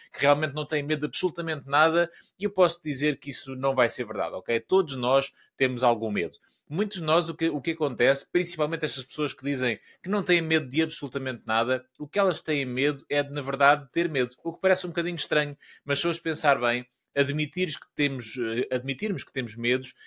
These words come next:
é uma forma de coragem, porque ninguém quer admitir que tem medo, ninguém quer admitir os seus receios, as suas inseguranças, e por isso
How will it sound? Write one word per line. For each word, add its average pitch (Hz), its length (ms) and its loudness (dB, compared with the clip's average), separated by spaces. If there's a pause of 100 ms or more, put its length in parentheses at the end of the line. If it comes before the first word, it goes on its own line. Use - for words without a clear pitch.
(200)
é 147 200 6
uma 160 200 0
forma 151 360 2
de - 80 -14
coragem, 135 500 0
porque 123 400 -2
ninguém 135 480 0
quer 139 200 4
admitir 139 440 -2
que - 80 -10
tem 175 140 -2
medo, 165 240 2
ninguém 110 200 -2
quer 113 160 2
admitir 113 280 -4
os 110 100 -2
seus 120 200 -2
receios, 143 340 4
as 110 80 -2
suas 104 240 -4
inseguranças, 127 760 0 (360)
e 143 100 -4
por 190 140 -2
isso 170 260 2